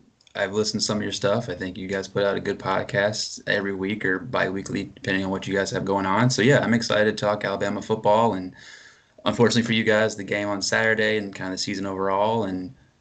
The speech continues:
the bowl season and kinda where you guys see things going in twenty twenty. So, um, it should be, it should be fun.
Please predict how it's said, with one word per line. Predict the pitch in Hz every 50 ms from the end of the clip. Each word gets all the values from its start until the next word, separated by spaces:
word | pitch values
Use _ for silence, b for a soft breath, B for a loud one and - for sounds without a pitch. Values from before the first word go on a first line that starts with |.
| _ _ _
the | -
bowl | 92 85 113 110 113 110
season | - - - 113 117 117 113 110 110 120 107
and | 101 98 95 95 92 90
kinda | - 101 101 101
where | 101 101
you | 101 101 101
guys | - - 101 101 98 98
see | - - 107
things | 98 - 101 98 95
going | 87 101 101 101 98
in | 98
twenty | - - 107 104 101 95
twenty. | - - 127 117 95 92
So, | - - 98 95 95 95
um, | 95 95 95 92 92 - - _ _ -
it | 110
should | - - 110
be, | 117 110
it | 107
should | - 123
be | 120
fun. | 123 123 165 143 135 -